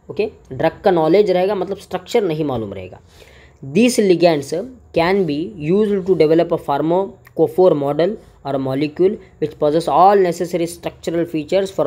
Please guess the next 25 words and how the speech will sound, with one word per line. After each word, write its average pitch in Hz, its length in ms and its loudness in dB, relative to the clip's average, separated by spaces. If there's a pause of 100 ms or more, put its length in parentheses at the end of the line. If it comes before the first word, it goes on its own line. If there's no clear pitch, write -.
bind 135 300 -4
to 160 100 2
a 160 80 -2
target 127 420 -4
active - 340 -14
site। - 840 -14
ये 202 160 6
नॉलेज 185 360 2
जो 165 100 0
है 160 60 0
ना, 165 80 -2
ये 165 220 -2
लिगेंड्स 165 460 -2
की 160 120 -4
नॉलेज 147 420 -2 (180)
काफ़ी 139 300 -4
है, 180 240 -4
मतलब 190 380 -4
एक 160 260 -2
हद 180 180 0 (100)
तक 202 200 -4 (100)
ये, 170 260 -2
अ, - 840 -10 (160)
काफ़ी 147 320 2
है 170 160 2